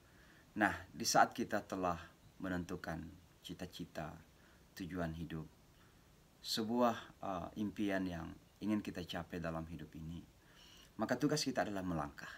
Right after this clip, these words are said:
Melangkah, melangkah, dan terus melangkah. Hingga pada masanya Allah menentukan apa yang Allah ingin tentukan dari cita-cita tersebut. Karena memang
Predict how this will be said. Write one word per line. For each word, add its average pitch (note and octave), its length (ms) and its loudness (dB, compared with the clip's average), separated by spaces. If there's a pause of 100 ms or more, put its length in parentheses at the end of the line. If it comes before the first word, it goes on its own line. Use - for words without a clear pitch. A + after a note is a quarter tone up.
(840)
Melangkah, A#2+ 480 4 (520)
melangkah, F#2+ 520 -2
dan E2+ 200 -2
terus - 280 -8
melangkah. D#2+ 400 -6 (800)
Hingga G2 400 0
pada F2 240 0
masanya E2 480 -4
Allah E2 320 -6
menentukan E2 540 -6 (640)
apa A2 180 -4
yang D#2+ 240 -2 (160)
Allah D#2 240 -8 (160)
ingin D#2 240 -4 (240)
tentukan D#2+ 480 -8 (640)
dari D#2 240 -4
cita-cita E2+ 480 -8
tersebut. D#2+ 480 -8 (720)
Karena F#2+ 300 4
memang G2 580 2